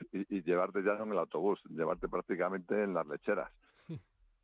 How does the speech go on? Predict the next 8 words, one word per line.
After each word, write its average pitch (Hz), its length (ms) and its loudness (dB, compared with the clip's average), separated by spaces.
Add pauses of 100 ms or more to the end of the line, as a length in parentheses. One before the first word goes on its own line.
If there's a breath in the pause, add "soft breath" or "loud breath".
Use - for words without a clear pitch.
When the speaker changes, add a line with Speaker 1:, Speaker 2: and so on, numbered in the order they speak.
(140)
Speaker 1:
Era - 180 -2
complicado, - 580 -6
o - 40 -16
sea, 78 120 -6
eran 82 140 0
momentos 90 400 0
muy 98 160 -2
complicados. 92 580 -2